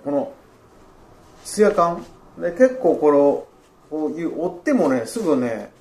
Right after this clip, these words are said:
シワにならないんですよ、あんまり。折ってるんですけど、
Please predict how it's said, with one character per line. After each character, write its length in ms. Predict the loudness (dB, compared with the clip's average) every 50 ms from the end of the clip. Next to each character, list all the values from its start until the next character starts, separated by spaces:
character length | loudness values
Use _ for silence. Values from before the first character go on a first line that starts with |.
| _ -18
シ 200 | -8 0 4 6
ワ 140 | 6 6
に 80 | 6 4
な 120 | 4 2
ら 120 | 2 2 2
な 160 | 2 2 2
い 40 | 2
ん 40 | 0
で 40 |
す 80 | -2 -4
よ、 100 | -8 -8
あ 20 |
ん 80 | -8 -8
ま 100 | -10 -10
り。 160 | -10 -12 -16 -18 _ _ _ _ _ _ _ _ _ -16
折 120 | -14 -14
っ 40 | -14
て 120 | -8 -6 -6
る 160 | -4 -2 -2
ん 80 | -4
で 60 | -4 -6
す 100 | -10 -12
け 80 | -12
ど、 420 | -12 -8 -6 -6 -8 -8 -10 -14